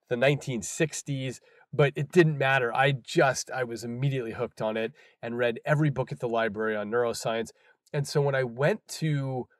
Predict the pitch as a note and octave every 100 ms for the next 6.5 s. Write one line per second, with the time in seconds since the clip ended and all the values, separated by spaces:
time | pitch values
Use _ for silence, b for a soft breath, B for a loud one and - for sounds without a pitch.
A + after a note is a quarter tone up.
0 | - - - D#3 D3+ F3 D3+ - C#3+ C3+
1 | C#3+ C#3 A#2+ - G3+ G#3 E3+ - F#2+ G#2+
2 | b b b b b - B2+ - F#3 A3+
3 | E3+ C3+ C3 A#2+ C3 F#3 C#3 A2+ B2 F3
4 | - - C3+ C3+ F#3 F3+ C#3+ A#2 - D#3
5 | F#3+ D3 B2 C3 D#3 A2+ G2+ G2 - G2+
6 | F#2+ - G2 G2